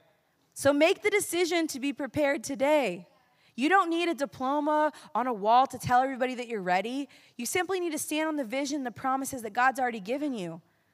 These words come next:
Don't let other people tell you that you're not ready for something that God's already prepared you to do. Don't let others' perceptions of you determine what you will become.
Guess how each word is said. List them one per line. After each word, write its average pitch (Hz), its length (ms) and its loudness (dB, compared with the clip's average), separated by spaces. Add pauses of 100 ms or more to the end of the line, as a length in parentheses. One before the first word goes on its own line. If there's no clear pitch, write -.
(240)
Don't 302 180 2
let 370 120 6
other 370 160 2
people 311 260 0
tell 269 300 2
you 277 180 0
that 240 120 -10
you're 247 120 -4
not 269 180 2
ready 233 220 4
for 247 140 -8
something 233 240 -6
that 214 100 -8
God's 233 260 2
already 254 200 -2
prepared 233 400 -4
you 240 100 -10
to 220 80 -8
do. 202 400 -6 (440)
Don't 285 180 0
let 320 160 4
others' 311 300 4
perceptions 294 600 2
of 254 120 0
you 233 120 -6
determine 254 560 -4
what 240 160 2
you 269 140 -4
will 262 80 -4
become. 254 500 -2